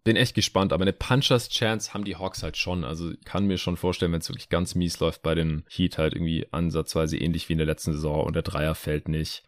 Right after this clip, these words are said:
äh, und Trae Young, äh, brennt irgendwie ein absolutes Feuerwerk ab, dann, dann kann ich's halt schon irgendwie sehen, dass das über sieben Spiele geht und im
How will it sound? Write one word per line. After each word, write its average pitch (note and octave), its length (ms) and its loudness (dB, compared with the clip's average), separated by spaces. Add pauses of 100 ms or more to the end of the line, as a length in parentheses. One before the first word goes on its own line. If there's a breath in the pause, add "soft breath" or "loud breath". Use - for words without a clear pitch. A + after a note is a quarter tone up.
äh, D#2+ 260 2
und E2 360 0
Trae D#2+ 240 4
Young, D#2+ 320 4
äh, - 60 -6 (480)
brennt E2+ 480 2
irgendwie E2 300 0
ein D#2 100 0
absolutes - 380 -6
Feuerwerk E2 480 2
ab, - 340 -2
dann, E2+ 480 2 (120)
dann E2+ 160 -8
kann G2+ 200 2
ich's G2 200 0
halt F2+ 120 -2
schon G2 140 -2 (100)
irgendwie G2 500 4
sehen, F2 360 6
dass D#2+ 160 -2
das - 140 -8
über D#2+ 180 -2
sieben D#2+ 260 -2
Spiele D#2 380 -4
geht D#2 320 -2
und D2+ 100 -6
im E2 180 -6